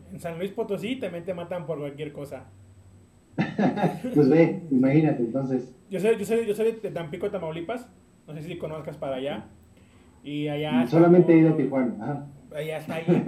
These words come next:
Speaker 1: cabrón, o sea, está bien cabrón.
Speaker 2: Ujú.
Speaker 1: Y haz de cuenta que allá también te matan por cualquier cosa.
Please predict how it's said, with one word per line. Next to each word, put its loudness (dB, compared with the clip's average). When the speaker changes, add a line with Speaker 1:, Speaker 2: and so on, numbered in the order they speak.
Speaker 1:
cabrón, -6
o -20
sea, -8
está -14
bien -10
cabrón. -6
Speaker 2:
Ujú. 2
Speaker 1:
Y -4
haz -4
de -8
cuenta -6
que -6
allá -6
también -8
te -4
matan -6
por -4
cualquier -8
cosa. -8